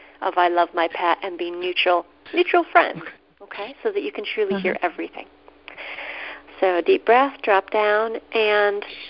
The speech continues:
Speaker 1: get a sense of her body. Is it getting enough of the nutrition on a daily basis?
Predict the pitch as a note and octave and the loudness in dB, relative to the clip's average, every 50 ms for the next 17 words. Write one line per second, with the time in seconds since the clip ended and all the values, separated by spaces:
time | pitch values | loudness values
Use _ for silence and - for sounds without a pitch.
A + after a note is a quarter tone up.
0 | - - - - G#3 - A#3+ B3+ C#4+ F4 A#4 - - - C4 B3+ B3+ B3+ B3 - | -16 -16 -16 -8 2 6 6 6 6 4 -2 -6 -4 -2 -2 -2 -2 -2 -6 -2
1 | - A3+ G#3+ G#3+ G#3+ G#3+ G3+ - - - - - - - - _ _ _ - - | 2 4 4 6 6 4 4 2 -4 -18 -20 -20 -20 -20 -20 _ _ _ -16 -10
2 | - - A#3+ A3+ A3 A3 G#3+ G#3+ - - - - - A3 G#3+ G#3+ G#3 G#3 G#3 G#3+ | -6 -2 0 0 2 2 0 0 0 -4 -4 0 2 4 6 6 6 6 6 4
3 | G#3 G#3 G#3 G#3 G#3 G3+ - - G#3 A3 - - - - D4 D4 E4+ F4+ F4+ D4+ | 2 0 0 0 0 -2 0 -2 -2 -2 -2 -2 0 2 2 2 4 2 0 0
4 | A#3 G#3 G3 G3 G3 G3+ - - F#3 F#3 F3+ F#3+ F#3 F#3 F#3 F3+ - - - G3+ | 0 2 4 4 4 4 2 0 0 0 -2 -6 -8 -6 -6 -4 -2 0 2 4
5 | G3 - - G3 F#3 - - F#3+ F#3+ F#3 - - F#3+ F#3+ F#3+ G3 G3 G3 F#3+ F3 | 4 2 2 -2 -2 -4 -4 -6 -6 -6 -2 0 2 2 2 0 0 0 2 0
6 | E3+ F3 - - - - | 0 0 -4 -10 -12 -12